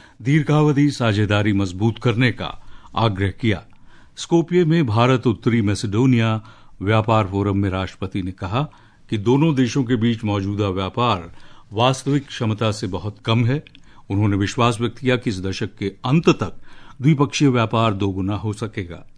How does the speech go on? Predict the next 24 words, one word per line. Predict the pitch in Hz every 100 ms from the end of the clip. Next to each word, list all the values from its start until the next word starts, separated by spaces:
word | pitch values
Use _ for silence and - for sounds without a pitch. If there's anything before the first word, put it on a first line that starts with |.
| - - -
किसी | 156 185
भारतीय | 120 135 151 175 196
राष्ट्रपति | 170 156 - 160 165
की | 139
उत्तर | 147 - 147
मैसेडोनिया | 123 117 117 131 139 143
की | 110 104
पहली | 98 92 92
यात्रा | 98 107 123 113 104 - - - -
द्विपक्षीय | 110 110 110 - 110
संबंध | 104 98 110 107
मजबूत | 101 92 110 131 -
करने | 127 139
की | 135 147 147 - - -
भारत | 90 113 120 117 -
की |
प्रतिबद्धता | 107 107 110 95 98 107 107
को | 92 92
दर्शाती | 90 - 101 95 139
है। | 123 131 - - - -
राष्ट्रपति | 98 110 110 - 98 110
ने | 98 104 98 - - -
डिजिटल | 90 90 113 113 123 107
नवाचार | 104 104 104 107 107 123